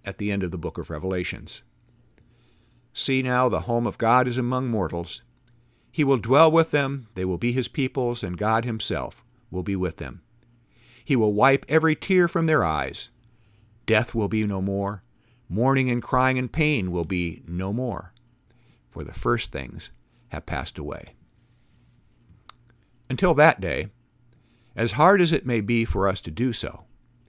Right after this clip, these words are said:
we must learn to trust. And by the way, I trust other people. I trust that my neighbor's heart is good and true.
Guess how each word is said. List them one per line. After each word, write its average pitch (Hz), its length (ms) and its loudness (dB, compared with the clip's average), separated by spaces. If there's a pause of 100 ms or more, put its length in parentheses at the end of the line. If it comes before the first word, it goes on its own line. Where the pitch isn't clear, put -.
(440)
we 92 120 -6
must 98 440 0
learn 85 240 -4
to 85 60 -10
trust. - 520 -4 (1080)
And 123 120 0
by 147 160 8
the 147 120 4
way, 139 400 4
I 117 160 2
trust - 340 0
other 95 160 0
people. - 460 -8 (960)
I 143 120 2
trust 160 420 2
that - 100 -10
my 104 160 0
neighbor's 117 380 0
heart 110 340 -2
is 87 120 -10
good 120 220 -4
and 113 80 -4
true. 135 380 0